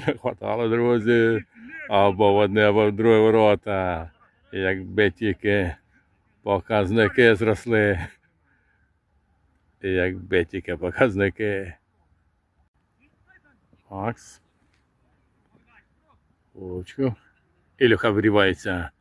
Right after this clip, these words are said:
Врівається і ворвав. Ворвав сітку трошки. Легенько один ноль. Один ноль. Рахунок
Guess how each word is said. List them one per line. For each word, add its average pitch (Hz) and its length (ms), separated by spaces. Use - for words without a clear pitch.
Врівається 135 1000
і 131 160
ворвав. 120 680
Ворвав 123 600
сітку 131 460
трошки. 156 680
Легенько 117 560
один 113 240
ноль. 113 580
Один 95 760
ноль. 117 560
Рахунок 95 640